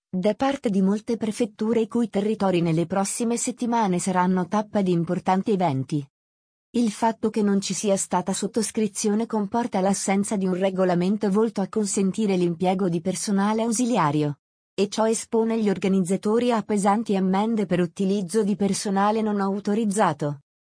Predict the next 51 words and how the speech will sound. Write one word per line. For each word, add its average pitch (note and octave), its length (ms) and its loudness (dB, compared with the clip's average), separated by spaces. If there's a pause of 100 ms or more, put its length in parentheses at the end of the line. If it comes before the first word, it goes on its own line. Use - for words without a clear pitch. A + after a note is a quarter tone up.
Per G3+ 240 2
queste A3 400 0
ragioni G#3 400 2
ais G#3+ 320 0
ha F#3 80 0
chiesto F#3+ 400 -2
al G3+ 80 -2
prefetto A3 480 -4
di E3+ 160 0
Genova G#3 420 2
di G3+ 140 2
valutare G#3+ 500 0
la A3 120 0
possibilità G3 760 -2
di G#3+ 120 -2
inserire F#3+ 500 0
una F#3 140 0
deroga F#3 440 2
al F#3 100 2
numero F#3+ 400 2
di E3 100 0
addetti E3 400 0
ausiliari, F3+ 840 0 (160)
così G#3 380 2
da G3 120 2
consentire G3 760 0
alle E3+ 180 2
agenzie F3 540 0
titolari F#3 500 0
di A3 100 0
licenze A3+ 520 0
ai F#3+ 140 2
sensi G#3+ 440 -2
del F#3 160 0
centotrentaquattro D#3+ 1160 -2
T - 80 -6
U A3+ 300 0
L F#3+ 340 2
P E3+ 280 2
S - 260 -2
di G3+ 140 -2
garantire G3 600 0
la F3+ 100 2
sicurezza F3+ 640 -2
degli F#3+ 200 0
eventi F3+ 460 0
senza F3 380 -2
dover G#3 260 2
incorrere G3+ 580 -2
in F3+ 140 0
sanzioni. F3+ 760 0